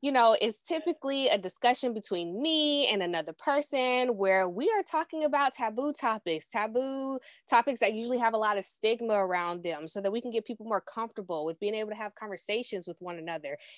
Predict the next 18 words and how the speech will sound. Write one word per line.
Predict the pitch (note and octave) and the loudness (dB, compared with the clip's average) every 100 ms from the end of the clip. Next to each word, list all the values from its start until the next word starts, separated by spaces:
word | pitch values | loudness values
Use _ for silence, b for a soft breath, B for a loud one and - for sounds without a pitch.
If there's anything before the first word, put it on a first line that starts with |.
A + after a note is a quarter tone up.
| B | B
and | G3+ | -2
be | A#3 | 0
able | B3 | 2
to | C4+ | 0
support | - A3+ - G4+ | -4 -6 -4 -4
each | E4+ - | -4 -4
other | B3+ D3+ C#3+ _ | -4 -6 -12 _
on | D4 D4 | -4 -4
this | D4 | -4
mental | D4+ D4+ | -6 -6
health | C#4+ D4 | -4 -4
journey. | D4+ C#4 E4+ G4 A3+ D3 | -2 -2 0 0 -2 -4
So | - A#3+ | -2 0
my | A#3 C4 | 0 0
name | D#4 D#4+ | 0 -2
is | C4+ D4 | -4 -4
Shatina | B3+ C#4 C4 A3 | -6 -6 -4 -2
Hunter, | C4 D4 E4+ | -2 0 0